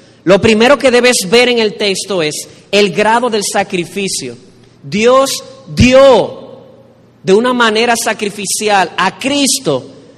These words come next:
Resulta que Cristo no solamente es la persona más digna del universo, es su Hijo. Y Él dio a su Hijo para morir.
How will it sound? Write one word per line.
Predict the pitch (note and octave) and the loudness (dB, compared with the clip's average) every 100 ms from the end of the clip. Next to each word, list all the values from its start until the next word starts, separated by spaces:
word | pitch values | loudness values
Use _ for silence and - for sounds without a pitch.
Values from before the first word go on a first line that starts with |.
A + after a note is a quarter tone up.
| _ | _
Resulta | F#3+ G3+ A#3+ C#4+ C#4+ C4+ | 0 0 -2 -2 -2 0
que | A3+ - | -2 0
Cristo | B3+ C#4 C4 - G3+ | -2 0 -2 -2 -4
no | A3+ | -2
solamente | A#3 C#4 A#3+ B3 B3 | -2 0 0 -2 -4
es | A#3+ | -4
la | A#3+ A#3 | -4 -4
persona | A3+ - A#3+ B3 | -4 -4 -2 -2
más | A3 A3+ A3 F3+ | -2 -2 -4 -4
digna | B3 A#3+ A3 | -4 -2 -2
del | G#3 | -2
universo, | G3+ F3+ D#3 C#3+ | -2 -2 -4 -4
es | G#3 - | -6 -6
su | B3+ A3 | -6 -4
Hijo. | A#3+ B3 D#3 B2 - - - | -4 -4 -6 -10 -16 -20 -16
Y | - G3+ | -4 0
Él | C#4 A3+ | 0 0
dio | B3 C4+ D4 | 2 4 2
a | C#4+ | 0
su | - B3 | -2 -4
Hijo | A3+ F3 F3 | -2 -2 -4
para | - G#3+ B3+ C4 | -4 -2 0 -2
morir. | A3 A#3+ C4 B3+ C#4+ D4 F3 | -2 0 2 2 0 0 -4